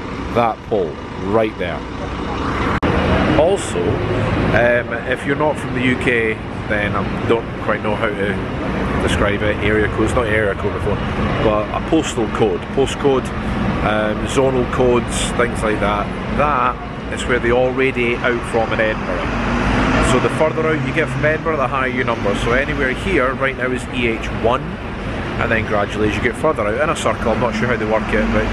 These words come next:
E H one, E H two, E H three, E H four, all the way up to quite high. I don't know what it goes up to, but all points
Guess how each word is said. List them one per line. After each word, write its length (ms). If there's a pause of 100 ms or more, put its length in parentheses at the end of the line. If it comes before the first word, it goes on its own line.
E 100
H 140
one, 180
E 40
H 280
two, 140
E 100
H 240
three, 200
E 40
H 280
four, 180
all 220
the 100
way 120
up 120
to 320 (460)
quite 180
high. 280
I 60
don't 140
know 100
what 120
it 60
goes 160
up 200
to, 80 (100)
but 160 (720)
all 300 (140)
points 440